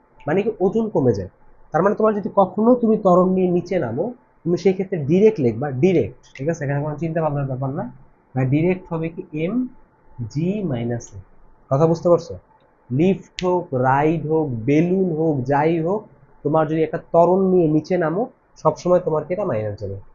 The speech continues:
মনে থাকবে এটা? জি ভাই মনে থাকবে। পরের কেসে আসি, আবার ধরো তুমি যদি ভিতরে এম আসো, আবার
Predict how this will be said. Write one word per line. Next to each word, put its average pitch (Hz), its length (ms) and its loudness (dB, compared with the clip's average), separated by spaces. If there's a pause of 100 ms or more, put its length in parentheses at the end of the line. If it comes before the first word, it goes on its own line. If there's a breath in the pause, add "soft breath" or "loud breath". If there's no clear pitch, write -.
মনে 147 140 0
থাকবে 160 220 -4
এটা? 170 140 -4 (580)
জি 120 100 -2
ভাই 127 160 4
মনে 123 160 2
থাকবে। 123 240 -8
পরের 147 260 0
কেসে 143 220 -6
আসি, - 180 -12 (1120)
আবার 175 260 4
ধরো 185 180 0
তুমি 185 180 0
যদি 180 160 -2
ভিতরে 151 380 0
এম 139 180 2
আসো, 135 260 -6 (1500)
আবার 156 220 6